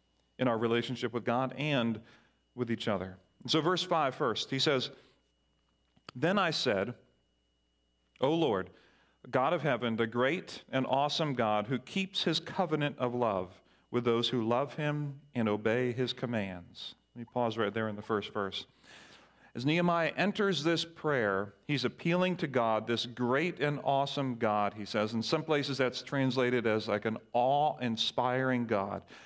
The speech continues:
someone who is just, um, above and beyond what we can think and even imagine. And then he says, "Who keeps his covenant of love with those who love him and obey his commandments." In the Old Testament, when Nehemiah was writing this, there was a couple of covenants that were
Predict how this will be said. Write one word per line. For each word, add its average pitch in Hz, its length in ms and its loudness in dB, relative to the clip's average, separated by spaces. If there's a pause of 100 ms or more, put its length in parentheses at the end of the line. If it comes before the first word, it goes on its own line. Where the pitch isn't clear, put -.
(120)
someone 139 300 2
who 135 160 4
is 117 160 2
just, 117 340 0 (420)
um, 110 280 0
above 135 460 0
and 170 140 0
beyond 123 440 2 (140)
what 120 140 -2
we 123 120 2
can 117 360 -2
think 135 180 0
and 117 120 0
even 117 240 2
imagine. 98 520 -4 (120)
And 123 140 0
then 196 140 4
he 202 140 0
says, 110 440 0 (260)
"Who 151 140 0
keeps 208 420 -2
his 139 200 0
covenant 151 580 0
of 117 140 -2
love 117 520 -2 (800)
with 123 120 0
those 131 220 2
who 127 160 0
love 127 220 0
him 131 120 2
and 113 120 2
obey 101 240 0
his 104 180 -6
commandments." 92 640 -12 (560)
In 156 80 2
the 143 100 4
Old 185 160 0
Testament, 175 380 -2
when 143 120 2
Nehemiah 147 600 2
was 127 160 2
writing 135 380 2
this, 117 220 2
there 135 100 2
was 123 100 0
a 120 40 2
couple 160 300 -2
of 135 140 -2
covenants 139 540 -2
that 113 140 0
were 117 220 0